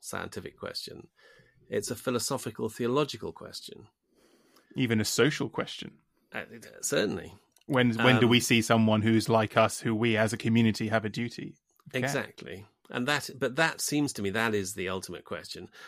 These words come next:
Speaker 1: And my answer, which I do with all, uh, cautiousness, and, and I don't want to say this is absolutely what the Bible teaches and so on, my answer is, however far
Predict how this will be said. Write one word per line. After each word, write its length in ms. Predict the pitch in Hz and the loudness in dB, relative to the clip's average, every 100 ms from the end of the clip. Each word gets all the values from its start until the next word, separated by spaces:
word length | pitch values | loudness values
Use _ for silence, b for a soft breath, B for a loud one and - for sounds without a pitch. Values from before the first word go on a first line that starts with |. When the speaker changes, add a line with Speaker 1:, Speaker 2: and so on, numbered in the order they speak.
| B B - | B B -4
Speaker 1:
And 240 | 123 120 | 0 2
my 360 | 131 143 175 165 | 2 4 4 2
answer, 680 | 139 127 117 110 90 110 | 2 2 0 -4 -8 -6
which 280 | 147 135 - | -4 -4 -2
I 80 | 113 | -4
do 260 | 110 127 117 | -2 -2 -2
with 140 | 110 | 0
all, 420 | 123 131 131 123 117 _ _ _ _ _ _ _ _ | 0 0 -2 -4 -10 _ _ _ _ _ _ _ _
uh, 560 | 110 98 90 92 80 73 80 - - | -6 -6 -8 -12 -14 -16 -18 -18 -6
cautiousness, 880 | - 123 117 117 - 110 110 - - | -2 -2 -2 -6 -6 -4 -4 -4 -8
and, 180 | 85 | -10
and 140 | 78 87 | -12 -12
I 80 | 92 | -6
don't 140 | 110 | -4
want 100 | 113 | -4
to 60 | 104 | -4
say 240 | 107 98 | -4 -4
this 180 | 98 107 | -4 -6
is 100 | 98 | -6
absolutely 600 | 95 - - 101 90 98 | -10 -8 -6 -6 -8 -8
what 160 | 95 | -10
the 60 | 101 | -8
Bible 280 | 98 98 95 | -6 -6 -6
teaches 400 | 104 90 95 87 | -8 -8 -10 -12
and 160 | 85 | -12
so 220 | - 104 78 | -8 -8 -8
on, 160 | 107 b b b b - | -12 b b b b -2
my 300 | 117 151 139 | 2 4 4
answer 500 | 117 110 101 101 87 | 4 2 0 -4 -4
is, 320 | 82 95 107 | -4 -4 -6
however 680 | 101 117 120 - 165 180 165 | -4 -2 -2 2 2 2 -2
far 420 | - 143 131 | -2 0 0